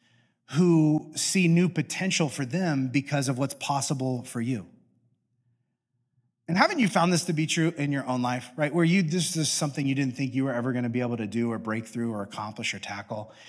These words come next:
And then you watch somebody and maybe you saw, like, a before and after picture, or maybe you heard, like, where they came from, and maybe you saw a little bit of the journey, and you're just like,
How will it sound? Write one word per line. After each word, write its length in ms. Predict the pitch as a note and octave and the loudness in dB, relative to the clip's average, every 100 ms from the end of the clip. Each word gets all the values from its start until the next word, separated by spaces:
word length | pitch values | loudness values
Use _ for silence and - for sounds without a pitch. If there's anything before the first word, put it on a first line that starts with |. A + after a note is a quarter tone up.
| - D3+ | -18 -8
And 100 | E3+ | -2
then 120 | G3+ C4+ | 2 4
you 100 | D4+ | 4
watch 280 | A3+ G3+ | 2 0
somebody 800 | - - C#3 D3 D#3 E3+ D#3+ - - - - _ _ _ _ _ | 0 0 0 2 2 2 2 -2 -16 -20 -20 _ _ _ _ _
and 580 | E3 D#3 D3+ C#3+ C3+ - - _ _ - | 2 4 4 2 0 -4 -14 _ _ 0
maybe 220 | F3 G3 | 4 4
you 60 | |
saw, 180 | F3 F#3 | 4 4
like, 160 | E3+ D3 | 4 4
a 40 | |
before 460 | C3+ C3 - C3+ D3 | 0 -2 -2 0 0
and 80 | B2+ | -2
after 300 | A2 - C3+ | -4 -2 -4
picture, 580 | C#3 C3+ - D3 D3 - - - | -2 -6 -4 -4 -4 -10 -20 -4
or 80 | F3 | 2
maybe 200 | G3+ C4 | 6 6
you 100 | G3+ | 6
heard, 260 | D3 G#3+ | 4 2
like, 160 | F3+ C3 | 2 2
where 140 | D#3+ | 4
they 160 | E3 C#3+ | 4 2
came 400 | - - C3 C#3+ | -4 -4 -2 -2
from, 600 | - E3+ D#3+ E3+ E3 D#3 - - - | -2 -2 0 2 0 -2 -8 -20 -12
and 100 | - | 2
maybe 160 | E3 G#3 | 4 6
you 60 | A3 | 6
saw 200 | - G3 | 6 6
a 60 | |
little 160 | F#3+ F#3 | 6 6
bit 100 | E3+ | 4
of 120 | C#3+ | 2
the 60 | C3 | 0
journey, 600 | A2 B2 C#3 D3+ D#3+ E3 | 0 0 2 4 2 2
and 140 | D#3 | -2
you're 80 | F3 | -2
just 260 | D3+ E3+ E3+ | -2 -2 -2
like, 140 | D#3 | -6